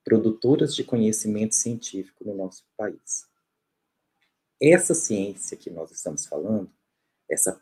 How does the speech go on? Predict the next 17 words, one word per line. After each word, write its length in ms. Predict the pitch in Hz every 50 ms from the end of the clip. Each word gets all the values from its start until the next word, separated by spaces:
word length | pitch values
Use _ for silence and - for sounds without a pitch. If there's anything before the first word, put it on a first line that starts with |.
| _ _ _
produção 720 | - 110 113 131 143 147 135 117 113 - - - 95 95
de 160 | 95 - -
conhecimento 800 | - - 98 95 95 95 - 95 92 95 104 120 131 131 127 -
científico 680 | - - - 98 95 - - - 87 87 85 - - -
que 140 | - -
nós 420 | 85 85 90 113 131 139 135 135 -
estamos 480 | 90 - - - 85 80 80 - -
aqui 240 | - - - - 78
destacando, 680 | - - - - - - - - 110 110 110 95 - - _ _ _ _ _ _ _ _ _ _ _ -
é 80 | 113 113
aquela 480 | 110 - - - 110 110 123 123 117
em 100 | 110 113
que 320 | - - - 87 80 - - _ _ _ _ _ _ _ _ -
o 140 | 80 90
aluno 380 | 90 90 92 104 131 160 160 -
de 100 | - -
graduação, 760 | - - 120 113 107 104 98 - - - 92 92 101 139